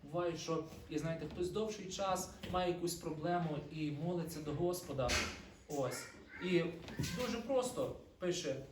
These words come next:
нехай молиться. От проста, звичайна така порада, дуже проста. Не треба нічого глибокого шукати і тому подібного. Але, на жаль, мало людей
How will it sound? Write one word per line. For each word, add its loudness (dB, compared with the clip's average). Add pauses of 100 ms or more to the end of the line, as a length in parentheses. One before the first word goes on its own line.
(420)
нехай 4 (380)
молиться. 2 (1040)
От 0
проста, 4
звичайна 2
така 2 (140)
порада, 4 (600)
дуже 2
проста. 0 (260)
Не 2
треба 2
нічого 2
глибокого 4
шукати 2
і -6
тому -2
подібного. -4
Але, 0
на -2
жаль, 2
мало 2
людей 0